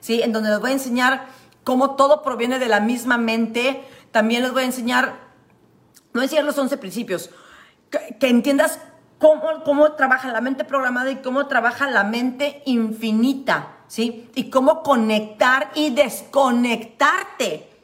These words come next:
Cómo conectarte con la mente infinita y cómo conectar con la mente, cómo conectarte con la mente infinita y cómo desconectarte de la mente programada. También te voy a enseñar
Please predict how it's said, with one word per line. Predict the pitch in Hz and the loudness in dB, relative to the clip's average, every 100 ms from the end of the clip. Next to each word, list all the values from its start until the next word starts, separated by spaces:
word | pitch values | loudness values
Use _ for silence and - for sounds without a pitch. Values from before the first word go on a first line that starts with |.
| - | -8
Cómo | 269 349 | -6 -2
conectarte | 302 240 277 277 | -2 -2 -4 -4
con | 311 | -4
la | 247 | -2
mente | 254 294 | -4 -6
infinita | 269 247 247 | -8 -8 -8
y | - | -6
cómo | 269 285 | -4 -2
conectar | 262 214 233 - | -4 -4 -6 -4
con | 302 269 | 0 2
la | 208 | 0
mente, | 196 220 233 226 269 - - - - | -4 -4 -6 -4 -4 -6 -20 -20 -6
cómo | 262 - | -2 2
conectarte | 294 254 277 294 | 0 0 -2 0
con | |
la | 269 | 0
mente | 269 | -2
infinita | 247 262 294 | -2 -2 -2
y | |
cómo | 285 277 | 0 2
desconectarte | 302 - - 254 226 220 - 262 262 294 | 2 2 0 2 2 -2 0 0 2 0
de | 262 | 2
la | 220 | 0
mente | 202 240 262 - | 0 0 0 -2
programada. | 240 214 208 254 285 160 - - - _ - - | -4 -2 2 4 2 0 -6 -18 -20 _ -20 -4
También | 233 262 | 0 2
te | 294 | 4
voy | 294 | 4
a | |
enseñar | 302 302 254 269 269 262 | 2 -2 0 2 0 -4